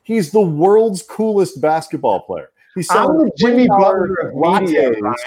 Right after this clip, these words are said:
Speaker 2: because I work for E S P N. It's their problem. I work at Turner. I work at the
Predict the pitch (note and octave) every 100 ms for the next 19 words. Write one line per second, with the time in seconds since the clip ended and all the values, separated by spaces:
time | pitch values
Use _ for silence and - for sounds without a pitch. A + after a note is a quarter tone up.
0 | C3 - D#3 - D#3+ D#3 - D#3+ E3+ F#3
1 | F3+ F3+ F3+ - D#3+ C#3+ D3+ F3+ F3+ F3
2 | - F3 E3+ E3 E3 D#3 D3+ D#3+ C#3 C3
3 | C#3 A#2 A2+ A2+ B2 C#3+ C#3+ D#3 - F3+
4 | F3 F3 E3+ E3+ E3+ D#3+ D3 E3+ D#3+ D#3+
5 | - D#3+ D3 - - _ C#3+